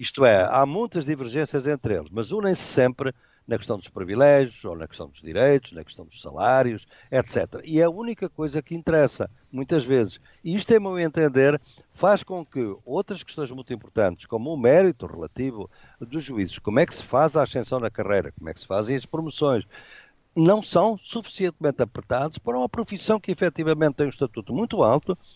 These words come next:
que ganha muito bem, relativamente em Portugal, comparada com outras, eh, porque, e, e que realmente tem uma obrigação de prestar um serviço ao país.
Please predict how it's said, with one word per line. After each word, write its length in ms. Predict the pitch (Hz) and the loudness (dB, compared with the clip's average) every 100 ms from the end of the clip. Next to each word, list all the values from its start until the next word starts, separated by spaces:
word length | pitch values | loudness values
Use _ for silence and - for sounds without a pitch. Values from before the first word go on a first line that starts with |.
| - | -2
que 100 | 254 | -2
ganha 400 | 127 160 214 180 | 4 4 4 0
muito 260 | 120 110 | -4 -10
bem, 360 | 78 73 95 185 | -12 -12 -10 -10
relativamente 680 | 175 123 98 85 80 95 98 | -4 -4 -4 -10 -8 -6 -6
em 60 | |
Portugal, 420 | 87 - 78 90 170 | -10 -14 -2 -2 0
comparada 480 | 160 120 117 107 | -4 -4 -4 -2
com 140 | 95 92 | -4 -6
outras, 440 | 85 104 151 196 202 - - - | -2 0 0 -2 -2 -6 -20 -4
eh, 340 | 156 156 147 123 107 | 2 4 4 2 -2
porque, 420 | - 107 107 92 87 _ - | -14 -6 -2 -2 -4 _ -14
e, 240 | 131 - | -10 -8
e 20 | |
que 160 | - 92 | -8 -8
realmente 480 | 82 67 - 78 - | -6 -6 -8 -12 -8
tem 160 | 85 | -6
uma 160 | 92 127 | -2 -2
obrigação 480 | 98 95 101 - 113 | 0 0 0 0 -2
de 220 | - 101 - | -4 -10 -12
prestar 300 | - - 82 | -18 -8 -6
um 60 | 78 | -6
serviço 400 | - 73 78 120 | -12 -14 -6 -4
ao 60 | |
país. 420 | 120 135 90 170 | 0 0 2 0